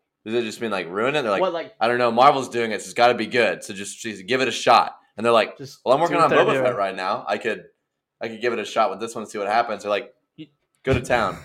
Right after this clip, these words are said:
Speaker 2: <laughs> He goes,
Speaker 1: He's like,
Speaker 2: "You have a
Speaker 1: "All
Speaker 2: pe-,
Speaker 1: right."
Speaker 2: you got a pen? You have a pen?" He goes, "Uh, right
Speaker 1: He just
Speaker 2: here."
Speaker 1: takes his
Speaker 2: He
Speaker 1: mouse
Speaker 2: goes,
Speaker 1: and he's like,
Speaker 2: "Scribble it."
Speaker 1: <laughs>
Speaker 2: <laughs> What do we, what do we do? What do we do? Uh, make 'em, make 'em talk more.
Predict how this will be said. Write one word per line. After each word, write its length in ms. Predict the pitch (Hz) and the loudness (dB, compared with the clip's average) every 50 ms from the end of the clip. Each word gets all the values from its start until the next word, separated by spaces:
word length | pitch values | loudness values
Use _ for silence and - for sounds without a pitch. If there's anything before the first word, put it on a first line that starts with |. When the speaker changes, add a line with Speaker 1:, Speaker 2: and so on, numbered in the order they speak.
| - - - | -20 -20 -18
Speaker 2:
<laughs> 80 | - - _ _ - _ _ _ | -20 -20 _ _ -20 _ _ _
He 60 | 180 | 6
goes, 180 | 170 175 165 - | 8 8 6 6
Speaker 1:
He's 180 | 123 127 117 | 2 0 2
like, 100 | 117 117 | 4 4
Speaker 2:
"You 60 | 175 175 | 4 6
have 60 | 170 | 6
a 40 | 185 | 6
Speaker 1:
"All 60 | 156 147 | 6 8
Speaker 2:
pe-, 140 | 127 131 | 8 6
Speaker 1:
right." 80 | 151 - | 6 2
Speaker 2:
you 80 | 196 190 | 2 2
got 120 | 226 208 | 2 2
a 40 | - | 4
pen? 340 | - 214 247 262 285 294 - - - - - - - _ - | 4 4 4 4 4 2 -4 -10 -18 -20 -20 -20 -14 _ 2
You 60 | 185 | 2
have 80 | 196 202 | 4 4
a 60 | 202 | 2
pen?" 320 | 170 196 214 226 254 294 | 2 2 4 4 4 2
He 100 | 311 240 | 0 2
goes, 220 | 202 196 185 170 - _ - - - - - - | 2 2 2 2 -2 _ -18 -18 -18 -20 -8 -6
"Uh, 60 | 175 185 180 | -6 -2 2
right 120 | 196 208 | 2 2
Speaker 1:
He 80 | 220 269 | 4 4
just 40 | 330 | 2
Speaker 2:
here." 120 | 427 185 | 2 2
Speaker 1:
takes 100 | 127 - | 0 -2
his 100 | 135 - | -4 -4
Speaker 2:
He 80 | 170 165 | 0 2
Speaker 1:
mouse 180 | 170 156 120 - | 4 4 4 0
Speaker 2:
goes, 40 | - | -2
Speaker 1:
and 100 | 139 123 | -8 -10
he's 140 | 117 117 113 | -8 -6 -4
like, 260 | 113 107 107 - - | -4 -4 -4 -6 -10
Speaker 2:
"Scribble 440 | - - - - 226 214 180 165 151 | -8 -8 4 6 6 8 8 6 4
it." 100 | 135 - | 2 0
Speaker 1:
<laughs> 680 | - - - - 605 - - 508 - - - - 370 370 381 - _ _ _ _ _ _ _ _ _ | -4 -8 -8 0 0 0 0 0 -4 -8 -8 -8 -8 -8 -10 -16 _ _ _ _ _ _ _ _ _
Speaker 2:
<laughs> 100 | 294 - - _ _ _ _ _ - - - - 466 - - - - - - - - - - - _ _ _ _ | -12 -12 -12 _ _ _ _ _ -6 -6 -2 -2 -2 -2 -2 -6 -14 -20 -20 -20 -20 -20 -20 -20 _ _ _ _
What 100 | 180 202 | 2 6
do 60 | 214 | 6
we, 100 | 233 233 | 6 6
what 200 | 190 196 208 214 | 6 6 6 6
do 80 | 226 220 | 6 6
we 80 | 240 | 4
do? 180 | 196 214 202 165 | 4 4 4 4
What 100 | 165 190 | 6 6
do 60 | 208 | 6
we 80 | 208 214 | 6 4
do? 160 | 185 160 143 - - _ _ _ _ _ _ _ _ _ _ - | 2 0 -2 -4 -10 _ _ _ _ _ _ _ _ _ _ 4
Uh, 300 | 165 180 175 165 165 160 | 6 8 8 8 6 6
make 140 | 185 214 208 | 4 4 4
'em, 120 | 240 208 - | 4 0 4
make 160 | 214 226 233 | 4 4 6
'em 140 | 269 254 - | 6 4 2
talk 320 | - 214 254 247 240 247 | 4 6 6 6 6 4
more. 380 | 214 208 202 180 156 135 - _ | 2 4 4 4 4 2 -2 _